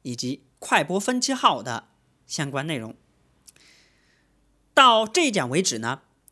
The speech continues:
我们点名通讯的所有课程就给大家讲完了。从下一讲开始呢，我们将进入新的模块的操作学习。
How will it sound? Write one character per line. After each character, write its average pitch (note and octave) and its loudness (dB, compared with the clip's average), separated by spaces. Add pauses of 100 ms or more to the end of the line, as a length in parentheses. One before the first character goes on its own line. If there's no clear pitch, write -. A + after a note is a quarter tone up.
(200)
我 C#3+ -2
们 G#3 0
点 C3 -6
名 A#2+ -10
通 D#4+ -2
讯 C4 -4
的 A2 -8 (580)
所 C#4+ 2
有 C4 2
课 G#3 0
程 C3 -4 (560)
就 C3+ -6
给 G#2+ -10
大 A2+ -10
家 A#2+ -6 (500)
讲 A#2+ -4
完 A#2 -4
了。 F3+ -2 (960)
从 A3+ 0
下 E4+ 4
一 E3+ -2
讲 A#2 -6
开 D3 -4
始 A2+ -6
呢， A#2+ -6 (640)
我 B2+ -10
们 B2+ -4
将 F3+ -2 (360)
进 A#3+ -2
入 D#3+ -4 (200)
新 F#4+ -4
的 C4 4
模 B2+ -4
块 F#3+ 2
的 A2+ -8 (380)
操 C#3 -6
作 C3 -8
学 A#2+ -10
习。 A2+ -10